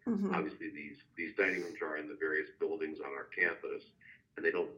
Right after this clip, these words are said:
Speaker 2: typically travel around, um, from, from building to building looking for other dishes. They typically eat where they are.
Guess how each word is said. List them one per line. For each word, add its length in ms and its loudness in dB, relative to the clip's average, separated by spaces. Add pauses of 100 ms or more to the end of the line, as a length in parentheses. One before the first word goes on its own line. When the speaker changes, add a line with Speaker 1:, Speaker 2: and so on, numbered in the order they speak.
(120)
Speaker 2:
typically 680 2
travel 600 2
around, 680 -2 (480)
um, 360 -6 (320)
from, 280 -4 (180)
from 160 -4
building 360 8
to 80 -6
building 520 0 (880)
looking 500 4
for 180 -2
other 220 -6
dishes. 380 2
They 180 2 (440)
typically 460 -2 (360)
eat 200 -4
where 160 2
they 220 0
are. 220 -4